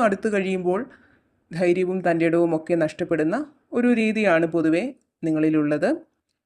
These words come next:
ഇവിടെ നിങ്ങളുടെ ഫലം പറയുന്നത് നിങ്ങൾ മനസ്സിലിപ്പോൾ വിചാരിച്ച ആ ഒരു കാര്യം നിങ്ങൾക്ക് വലിയ കാലതാമസം ഒന്നുമില്ലാതെ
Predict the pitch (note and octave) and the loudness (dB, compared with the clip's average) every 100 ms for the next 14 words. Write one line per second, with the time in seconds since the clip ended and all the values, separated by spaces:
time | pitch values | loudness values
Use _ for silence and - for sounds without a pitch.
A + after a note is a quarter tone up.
0 | _ - G#3+ G3+ G3+ F#3+ F#3+ F#3+ F#3 E3+ | _ -2 0 2 2 2 2 0 0 0
1 | E3+ E3+ D#3+ E3 D3+ F3+ C4 - _ _ | 2 2 4 0 2 0 -2 -8 _ _
2 | _ _ A3+ A#3+ A#3 G#3+ A3 A3+ G#3+ A3 | _ _ 0 2 4 4 2 -2 0 2
3 | A3 G3 F#3 F3+ F3+ - A#3 D4 - - | 2 0 2 2 2 -2 -4 -4 -10 0
4 | F3 F3 E3+ E3+ E3 D#3 F3 F4 - _ | 2 4 2 2 2 2 0 -4 -10 _
5 | _ _ _ _ _ G3+ G#3+ A3 A#3 G#3+ | _ _ _ _ _ -2 0 2 4 4
6 | G#3 G#3 G3 F#3 F#3+ F#3+ F#3+ F#3+ F3 F#3 | 2 2 2 4 4 2 0 0 0 2
7 | E3 D#3+ D#3+ D#3 | 0 2 2 2